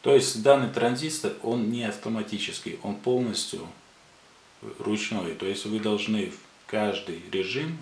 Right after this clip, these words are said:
выбрать самостоятельно вручную. Соответственно, как я понимаю, подойдет больше любителям, потому что это не профессиональный прибор, что я с уверенностью скажу,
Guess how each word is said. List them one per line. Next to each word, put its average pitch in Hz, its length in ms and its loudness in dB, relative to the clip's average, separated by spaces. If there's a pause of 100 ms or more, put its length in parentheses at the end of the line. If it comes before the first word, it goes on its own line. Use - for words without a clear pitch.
(180)
выбрать 104 420 -2
самостоятельно 107 960 -4
вручную. 101 480 -6 (1000)
Соответственно, 110 1000 2 (1500)
как - 140 -2
я 104 80 2
понимаю, 110 520 2 (160)
подойдет 101 400 2
больше 92 480 -2 (580)
любителям, 120 600 -4
потому 104 400 -2
что 92 460 -2
это 104 240 -4
не 107 200 0
профессиональный 90 1040 -6 (540)
прибор, 117 480 -2 (1200)
что - 240 0
я 104 260 4
с - 320 -4
уверенностью 95 720 2
скажу, 95 380 -4